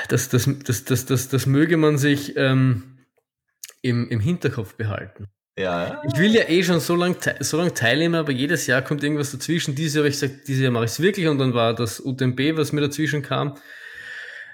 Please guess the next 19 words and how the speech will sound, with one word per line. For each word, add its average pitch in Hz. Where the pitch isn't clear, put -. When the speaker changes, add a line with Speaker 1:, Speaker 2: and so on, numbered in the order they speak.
Speaker 1:
Und, 135
ähm, 131
und 131
da 127
wir 127
Speaker 2:
Ja, 92
was 87
so. 95
Speaker 1:
Ja. 185
Speaker 2:
Aber 95
das 104
würde 131
den 127
Podcast -
mit 135
Alkohol 139
und 185
dem 165
Jordi 120